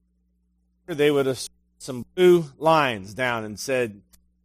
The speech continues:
"You dig post holes with an eight-inch auger,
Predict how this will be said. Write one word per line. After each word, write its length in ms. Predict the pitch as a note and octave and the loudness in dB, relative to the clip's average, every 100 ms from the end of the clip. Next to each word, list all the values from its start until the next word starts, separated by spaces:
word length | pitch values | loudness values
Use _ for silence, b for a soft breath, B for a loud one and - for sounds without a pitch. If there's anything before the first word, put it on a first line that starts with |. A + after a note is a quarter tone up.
| _ _ | _ _
"You 180 | - G3 | -6 -4
dig 340 | F#3 G3+ G#3+ D#3+ | 4 6 6 4
post 360 | A3+ G#3+ - | 4 4 2
holes 300 | D3+ D3 D3 | 0 0 0
with 140 | B2+ C3 | -2 -2
an 100 | C3 | -2
eight-inch 360 | D#3 E3 E3 - | 0 -2 -4 0
auger, 540 | E3 D#3+ A#2 A#2 A#2 | 4 4 2 -6 -10